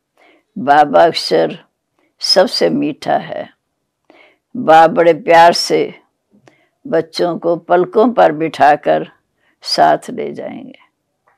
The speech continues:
बाबा बड़े प्यार से बच्चों को पलकों पर बिठाकर साथ ले जाएंगे।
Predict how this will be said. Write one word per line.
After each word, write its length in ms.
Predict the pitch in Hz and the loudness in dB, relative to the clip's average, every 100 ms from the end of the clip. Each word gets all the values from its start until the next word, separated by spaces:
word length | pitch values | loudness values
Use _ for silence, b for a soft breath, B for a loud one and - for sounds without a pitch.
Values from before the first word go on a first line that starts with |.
| _ _ _ - | _ _ _ -4
बाबा 360 | 147 147 165 | 0 2 2
बड़े 260 | 156 160 160 | 2 -2 -4
प्यार 360 | - 151 160 | 0 2 2
से 200 | 151 - | 2 -2
बच्चों 500 | 165 151 156 - 156 | -4 -4 -6 -8 -8
को 100 | 147 | -6
पलकों 460 | 156 123 156 160 180 | -6 -4 -4 -2 -4
पर 220 | 165 170 | 0 -2
बिठाकर 580 | 147 151 151 143 147 156 | -2 -4 0 0 0 -4
साथ 400 | - 151 151 147 | 0 2 2 0
ले 180 | 147 147 | -8 -6
जाएंगे। 520 | 156 135 131 - 196 | -6 -6 -8 -14 -18